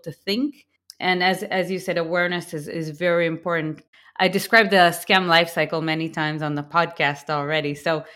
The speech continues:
really going down the scam life cycle. So you start with awareness, and then you talk about, uh, data sharing, reporting.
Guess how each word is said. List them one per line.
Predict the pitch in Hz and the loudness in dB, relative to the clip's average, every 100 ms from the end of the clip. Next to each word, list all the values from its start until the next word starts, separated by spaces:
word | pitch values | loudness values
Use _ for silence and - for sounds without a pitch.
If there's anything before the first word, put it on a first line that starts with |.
| - _ | -20 _
really | 208 240 233 | -2 2 2
going | 196 190 190 | 4 4 4
down | 180 180 180 | 2 2 2
the | |
scam | 170 - 185 180 | -2 -2 -2 0
life | 151 151 | -2 -4
cycle. | - 151 156 151 | -4 -4 -4 -6
So | 170 | -6
you | 160 | -6
start | - 160 160 | -4 -4 -4
with | 160 190 | -6 -6
awareness, | 185 233 226 196 160 | 0 2 2 0 -2
and | 175 170 | -2 0
then | 160 160 160 - _ _ _ | 0 -2 -6 -12 _ _ _
you | 185 | -10
talk | 175 175 165 | -2 -2 -2
about, | 160 160 151 147 - - _ - | 2 4 4 0 -10 -20 _ -8
uh, | 160 147 143 143 139 - - | -2 0 0 -2 -4 -8 -10
data | - 185 180 | -4 -2 -2
sharing, | 180 175 160 160 151 | -2 -2 0 -2 -4
reporting. | 156 151 190 180 170 160 156 | -6 -6 -2 0 0 -2 -6